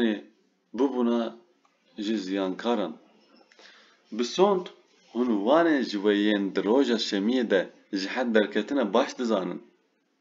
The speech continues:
Me ji wan re got, hûn bibin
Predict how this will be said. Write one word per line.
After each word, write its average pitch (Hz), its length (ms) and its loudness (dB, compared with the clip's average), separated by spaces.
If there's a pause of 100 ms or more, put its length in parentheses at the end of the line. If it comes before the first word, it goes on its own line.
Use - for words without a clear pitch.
(800)
Me 135 200 4 (300)
ji 90 80 -10
wan 110 220 0
re 120 60 2
got, 127 280 -2 (480)
hûn 107 260 0
bibin 139 300 2